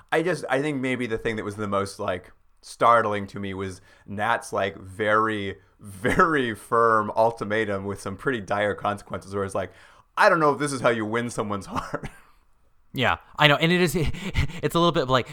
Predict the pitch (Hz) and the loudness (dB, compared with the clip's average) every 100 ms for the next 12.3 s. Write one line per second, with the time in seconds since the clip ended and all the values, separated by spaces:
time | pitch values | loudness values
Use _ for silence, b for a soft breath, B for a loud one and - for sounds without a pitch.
0 | B 180 156 180 147 160 110 - - 107 | B 0 2 0 0 0 0 -4 -6 -6
1 | 117 196 147 120 151 190 - 110 196 208 | -4 -4 0 0 0 -4 0 0 0 -4
2 | - 165 127 90 - 90 - 98 90 B | -4 -2 0 -2 -2 -4 -4 -8 -10 B
3 | B B 202 107 135 254 285 180 143 113 | B B -2 0 0 -2 -4 -4 -4 -6
4 | 147 170 131 107 135 117 - 80 - - | -8 -8 -6 -6 -6 -8 -10 -12 -14 -20
5 | - B B B - 160 139 127 B 147 | -20 B B B 0 0 0 -6 B -2
6 | 208 247 143 165 165 135 123 147 110 139 | 2 2 6 4 4 0 4 4 4 2
7 | 117 131 127 120 107 107 131 101 95 95 | 4 4 4 -2 -2 0 2 2 0 0
8 | - B B B B B - 85 107 90 | -2 B B B B B -20 -10 -6 -6
9 | 82 - b b - 143 127 147 143 131 | -8 -12 b b 0 2 2 2 2 0
10 | 135 - 151 151 175 143 135 139 139 127 | -4 0 4 4 2 0 4 4 4 2
11 | - 170 156 - 107 113 117 - 113 113 | 0 -2 0 -2 -4 -2 -4 -4 -4 -2
12 | 101 95 90 | 0 0 -2